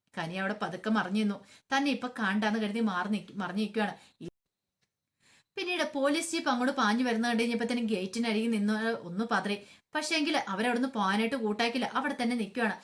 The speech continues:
അങ്ങനെ പോലീസുകാർ അങ്ങോട്ട് വന്നു. ഈ സമയത്ത്, ആ, അടുത്തുള്ളവരെ വിളിച്ചു പറഞ്ഞ്, "ഗേറ്റിന്റെ അവിടെ കുറച്ച് ആൾക്കാർ കൂടിയിട്ടുണ്ട്, എന്താണെന്നും അറിയത്തില്ല, അതുകൊണ്ടാണ് പോലീസുകാർ അങ്ങോട്ട് വന്നേ."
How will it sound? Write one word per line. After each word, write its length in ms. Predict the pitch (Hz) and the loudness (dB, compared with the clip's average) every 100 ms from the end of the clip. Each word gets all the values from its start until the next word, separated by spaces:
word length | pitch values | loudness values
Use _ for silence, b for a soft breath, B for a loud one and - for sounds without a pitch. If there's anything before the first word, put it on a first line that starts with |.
| B B | B B
അങ്ങനെ 220 | 320 302 | -2 -2
പോലീസുകാർ 440 | 262 208 202 220 226 | 0 -2 0 2 2
അങ്ങോട്ട് 240 | 220 240 | 2 2
വന്നു. 260 | 208 202 - 175 | 2 0 -2 -10
ഈ 120 | 170 | -6
സമയത്ത്, 460 | 220 202 208 220 - B B - | -2 0 0 0 -4 B B -6
ആ, 180 | 254 240 | -4 0
അടുത്തുള്ളവരെ 500 | 254 285 311 262 262 | 0 0 2 2 2
വിളിച്ചു 280 | 233 214 240 | 2 0 0
പറഞ്ഞ്, 240 | 226 214 196 | 2 2 0
"ഗേറ്റിന്റെ 400 | 190 185 208 220 | -2 -2 0 2
അവിടെ 160 | 220 | 2
കുറച്ച് 320 | 226 214 196 214 | 0 -4 -2 0
ആൾക്കാർ 380 | 190 190 214 | 0 0 -2
കൂടിയിട്ടുണ്ട്, 440 | 226 202 208 220 208 | 0 -2 -2 0 0
എന്താണെന്നും 560 | 180 190 208 214 226 | 0 0 2 2 2
അറിയത്തില്ല, 480 | 196 196 208 220 190 | 2 0 -2 -2 -4
അതുകൊണ്ടാണ് 460 | 160 175 196 208 220 | -6 -6 -2 0 0
പോലീസുകാർ 400 | 220 185 175 202 | -2 -6 -4 -2
അങ്ങോട്ട് 240 | 208 214 233 | 0 2 2
വന്നേ." 240 | 202 | 2